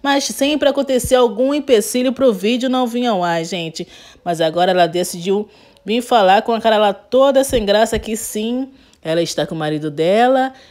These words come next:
estão lutando pelo casamento. E que ele, gente, fez as pazes com as crianças. Mas por que ele fez as pazes? Porque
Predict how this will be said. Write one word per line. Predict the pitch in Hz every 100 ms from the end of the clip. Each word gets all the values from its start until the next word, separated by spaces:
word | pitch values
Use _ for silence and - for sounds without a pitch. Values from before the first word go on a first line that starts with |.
| _ 415
estão | 466 - 349 330
lutando | 330 - 302 330 339 294 269
pelo | 247 208 214
casamento. | 196 180 208 202 196 262 269 262 247 196 180 - _ _ - -
E | 339
que | 339 339 302
ele, | 294 311 269
gente, | 240 240
fez | - 320
as | 311 -
pazes | - 202 240 254
com | -
as | 254 262 -
crianças. | 294 262 214 262 262 247 240
Mas | 294 -
por | - 330
que | - 320
ele | 330 277 233
fez | 240
as | 240 247
pazes? | - 285 262 277
Porque | - 427 - - 311 294 214